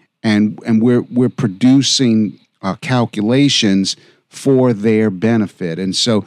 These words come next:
that, that's where we are is, is that there's almost no cookie cutter when it comes to this. It comes down to what's their intent, who's the non-spouse Benny,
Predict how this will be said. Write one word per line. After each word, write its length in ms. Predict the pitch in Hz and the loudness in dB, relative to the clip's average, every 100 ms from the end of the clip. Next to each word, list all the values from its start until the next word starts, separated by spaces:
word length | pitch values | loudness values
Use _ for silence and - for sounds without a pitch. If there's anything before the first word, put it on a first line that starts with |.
| - _ - | -10 _ -4
that, 240 | 117 - | -4 -4
that's 280 | 135 139 - | -2 -2 0
where 220 | 139 131 | 2 2
we 220 | 110 113 | 2 2
are 400 | 113 131 120 98 | 2 0 0 0
is, 260 | 92 101 98 | 0 -2 -4
is 140 | 101 | -4
that 200 | 110 98 | -4 -4
there's 260 | 113 101 - _ | -2 -4 -6 _
almost 560 | 131 160 156 120 110 120 | 0 2 4 2 0 0
no 200 | 113 104 | 0 0
cookie 380 | - 151 135 | -2 -2 -2
cutter 360 | 113 101 90 90 | -4 -2 -2 0
when 160 | 92 90 | -2 -4
it 120 | 76 | -6
comes 300 | 101 90 - | -6 -6 -6
to 100 | 98 | -8
this. 400 | 90 95 104 - _ _ _ | -4 -4 -4 -8 _ _ _
It 200 | 107 - | -8 -4
comes 300 | 127 120 107 | -2 0 0
down 380 | 123 117 123 120 | -2 0 0 0
to 440 | - 120 104 101 - _ _ | 0 2 2 0 -4 _ _
what's 280 | - 117 - | -2 -2 0
their 200 | 143 135 | 2 2
intent, 600 | 127 - 131 123 120 - _ _ | 0 0 0 0 -2 -8 _ _
who's 260 | 127 123 | -2 0
the 60 | 131 | 2
non-spouse 680 | 127 127 120 - 131 123 107 | 2 2 0 0 0 0 -2
Benny, 500 | - 117 117 117 | -2 0 2 0